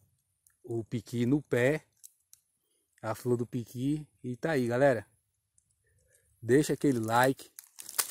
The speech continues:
Deixa os, os seus comentários. Se inscreva. Se inscreva no canal se não for inscrito. Pra mim continuar gravando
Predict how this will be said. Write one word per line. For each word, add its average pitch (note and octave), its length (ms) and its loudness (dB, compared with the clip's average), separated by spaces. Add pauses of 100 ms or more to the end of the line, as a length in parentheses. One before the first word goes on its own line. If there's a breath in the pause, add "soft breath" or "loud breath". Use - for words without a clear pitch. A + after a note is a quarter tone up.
(880)
Deixa C#3 300 4
os, C3 280 0 (880)
os B2 80 -2
seus C3+ 200 4
comentários. C3 760 4
Se - 880 0
inscreva. D#3 520 8 (1900)
Se - 240 -4
inscreva C#3+ 640 4
no D3+ 120 6
canal C3 300 4
se - 120 -2
não B2+ 80 4
for C3+ 180 4
inscrito. C3+ 680 0 (4000)
Pra C3+ 100 0
mim C3+ 120 4
continuar D3 460 4
gravando D#3 460 6